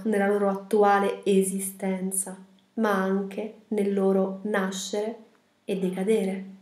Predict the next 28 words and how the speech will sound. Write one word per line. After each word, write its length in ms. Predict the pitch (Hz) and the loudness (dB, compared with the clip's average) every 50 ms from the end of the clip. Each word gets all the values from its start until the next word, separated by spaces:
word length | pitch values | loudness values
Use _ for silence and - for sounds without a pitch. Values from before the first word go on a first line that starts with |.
| _ _ _ _ _ _ _ _ _ _ _ _ _ _ _ _ _ _ _ _ _ - | _ _ _ _ _ _ _ _ _ _ _ _ _ _ _ _ _ _ _ _ _ 0
Comincia 480 | - 277 269 277 294 277 - - 254 | 4 6 8 8 8 6 4 4 4
a 20 | 233 | 6
vedere 300 | 233 247 240 254 247 254 | 6 6 8 10 12 12
ovunque 420 | 254 254 302 302 294 - - 254 | 10 10 8 6 6 6 4 6
lo 100 | 240 233 | 6 6
spirito, 760 | 233 - - - 226 214 202 196 196 190 190 - 185 196 - - - - - | 4 2 -2 -2 -2 0 0 0 0 -2 -2 -4 -6 -6 -6 -12 -16 -6 0
di 140 | 240 269 | 2 4
cui 200 | 269 285 262 233 | 6 8 8 8
gli 80 | 233 233 | 10 8
occhi 280 | 233 233 - - 269 254 | 8 6 6 2 2 4
fisici 640 | - 302 311 302 302 277 254 - - 262 254 262 | 8 8 8 8 8 4 0 2 2 2 2 6
nulla 340 | 285 339 349 330 302 277 269 | 6 8 8 8 8 6 4
possono 480 | 277 262 254 254 254 - - 240 233 233 | 6 4 4 4 2 0 0 2 2 2
sapere. 640 | - - 226 226 - 196 190 185 185 185 - - - - - _ _ _ _ _ _ - _ _ - | 0 -2 -4 -4 -2 -2 0 0 0 -2 -4 -6 -14 -20 -20 _ _ _ _ _ _ -20 _ _ 2
Ha 160 | - 277 269 - | 2 2 2 4
così 260 | - 285 - 302 294 | 2 4 4 2 2
fatto 440 | - - 254 226 214 - - - 233 | 4 2 2 2 2 -2 -2 -2 -2
i 60 | 226 | 0
primi 300 | - 254 247 233 226 226 | 2 2 2 2 4 4
passi 580 | - - 247 269 269 - - - - 262 - - - - - - | 4 4 4 2 0 -2 -2 -4 -4 -8 -10 -12 -16 -20 -10 6
per 140 | - 285 302 | 8 10 10
arrivare 560 | 302 302 302 311 269 254 220 202 196 202 196 | 10 8 8 8 10 10 10 10 10 8 6
gradatamente 960 | 202 220 233 233 233 240 240 240 262 269 285 302 320 320 320 311 - 302 294 294 - - - - | 4 4 4 6 6 4 4 6 4 4 6 4 6 4 4 2 2 -2 -2 -2 -4 -12 2 6
alla 180 | 262 262 277 | 10 10 10
visione 420 | 285 294 277 285 262 240 233 233 233 | 10 8 4 8 10 10 10 10 10
diretta 500 | 247 262 285 330 359 359 - - 277 254 | 8 8 8 8 8 6 6 4 4 6
del 180 | 240 247 240 | 6 6 4
segreto 720 | - - 247 240 233 196 190 180 185 185 - - - - | 4 4 6 6 6 6 2 2 0 0 -4 -6 -8 -8